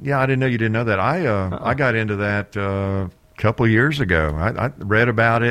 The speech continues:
Speaker 1: And I thought, "This is cool." You know,
Speaker 2: What's
Speaker 1: same
Speaker 2: your
Speaker 1: bolt and everything, same
Speaker 2: Yeah.
Speaker 1: magazines.
Speaker 2: What's
Speaker 1: and
Speaker 2: your opinion of the three hundred Blackout round?
Speaker 1: I,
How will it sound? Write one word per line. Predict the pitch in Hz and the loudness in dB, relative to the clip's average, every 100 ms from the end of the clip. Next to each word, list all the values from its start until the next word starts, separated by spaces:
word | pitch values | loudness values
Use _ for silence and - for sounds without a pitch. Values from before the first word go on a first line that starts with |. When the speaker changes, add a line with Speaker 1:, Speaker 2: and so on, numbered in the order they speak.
| 120 | -2
Speaker 1:
And | |
I | 98 | -8
thought, | - - | -8 -14
"This | - | -12
is | 330 170 | -8 -8
cool." | - - 104 127 143 | -4 -2 0 0 -2
You | 110 | -2
know, | 95 | -2
Speaker 2:
What's | 156 | 0
Speaker 1:
same | 117 127 | 0 2
Speaker 2:
your | 139 | 2
Speaker 1:
bolt | 113 113 135 | 2 2 0
and | 131 | -2
everything, | 123 139 131 | 0 0 0
same | 135 | 0
Speaker 2:
Yeah. | 123 | 0
Speaker 1:
magazines. | 95 120 139 113 143 165 151 | 0 0 0 -2 -2 -2 -2
Speaker 2:
What's | 151 | -2
Speaker 1:
and | 135 | 0
Speaker 2:
your | 139 | -2
opinion | - 135 123 104 | -2 -2 -2 -4
of | 92 | -6
the | 95 87 87 | -8 -8 -8
three | 117 101 | -6 -4
hundred | 95 | -4
Blackout | 87 90 90 80 | -4 -4 -4 -4
round? | 80 87 | -4 -2
Speaker 1:
I, | 160 202 | -2 -2